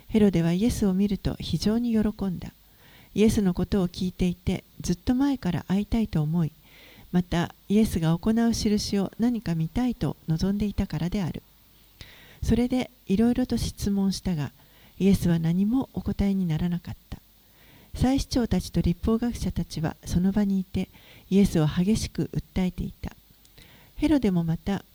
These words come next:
自分の兵士たちと一緒にイエスを侮辱したり、からかったりしてから、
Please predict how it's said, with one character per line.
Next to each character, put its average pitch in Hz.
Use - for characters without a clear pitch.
自 202
分 196
の 208
兵 226
士 -
た 180
ち -
と 175
一 175
緒 -
に 175
イ 196
エ 240
ス -
を 175
侮 165
辱 -
し -
た 185
り、 175
か -
ら 226
か 254
っ -
た -
り 170
し -
て -
か 156
ら、 -